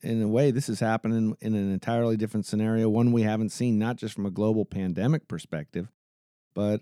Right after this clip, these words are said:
even as we've seen from corporate communications, this is peak on top of peak. Our pilots have been dealing with covid since January.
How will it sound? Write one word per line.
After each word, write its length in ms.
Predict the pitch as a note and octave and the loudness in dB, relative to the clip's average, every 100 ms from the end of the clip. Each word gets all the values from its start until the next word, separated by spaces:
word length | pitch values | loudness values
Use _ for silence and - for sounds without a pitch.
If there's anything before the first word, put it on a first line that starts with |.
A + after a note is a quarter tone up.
| - | -2
even 500 | A#2 A2 A2+ G#2+ G#2 | 0 2 2 2 2
as 280 | G#2+ G#2+ G#2+ | 0 -2 0
we've 180 | G2+ | -4
seen 320 | - G#2+ G#2+ G#2 | -2 0 2 0
from 220 | - G2 | -2 0
corporate 320 | C3 A#2+ G#2 | 2 2 0
communications, 720 | A2 A2 G2 B2 D#3 - F2 | 2 2 2 0 0 -2 -6
this 160 | G#2 C3 | -6 -4
is 160 | A#2 - | -6 -6
peak 340 | - B2+ - | -2 -2 0
on 160 | G#2 G2 | -2 -2
top 320 | - F#3+ - | -2 -2 -2
of 160 | F#2 | -6
peak. 320 | - F#2 - - _ _ _ _ _ - | -6 -6 -6 -20 _ _ _ _ _ -2
Our 160 | B2+ | -2
pilots 440 | C3 C3 C3 C3 - | 0 0 2 0 -2
have 100 | A#2 | -2
been 320 | A2 G#2 G2 | 2 2 0
dealing 420 | G2+ A#2 A#2+ A#2+ | 2 4 6 4
with 220 | A2 - | 2 -2
covid 480 | - B2+ B2 B2+ B2+ | 4 6 8 4 2
since 340 | - F#2 - - | -2 -6 -6 -12
January. 760 | - G#2+ A2 A2 G#2+ A2+ | 0 2 4 4 2 0